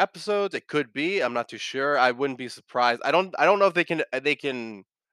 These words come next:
I don't know if they can extend it out another twenty-four episodes, you know what I mean? Uh, you know, that time, uh, Slime just ended, uh, My Next Life as a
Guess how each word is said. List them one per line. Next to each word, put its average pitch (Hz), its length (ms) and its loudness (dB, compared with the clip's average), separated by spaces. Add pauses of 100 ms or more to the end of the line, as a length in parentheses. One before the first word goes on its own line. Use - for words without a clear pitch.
(500)
I 156 60 8
don't 196 80 10
know 214 60 8
if 202 60 4
they 196 100 4
can 175 100 -2
extend 156 320 2
it 143 100 2 (140)
out 127 260 2
another 113 300 -4
twenty-four 110 400 -4
episodes, 95 400 -12
you 104 80 -12
know 101 80 -6
what 101 80 -8
I 98 40 -18
mean? 101 220 -14 (720)
Uh, 104 640 -2 (1120)
you 123 160 0
know, 98 420 -4
that 120 140 2
time, 127 220 0
uh, 104 240 -2
Slime 143 400 6
just 135 220 -4
ended, 139 640 2
uh, 107 580 -6
My 107 100 -10
Next 110 280 -8
Life 113 200 -2
as 104 80 -18
a 104 80 -16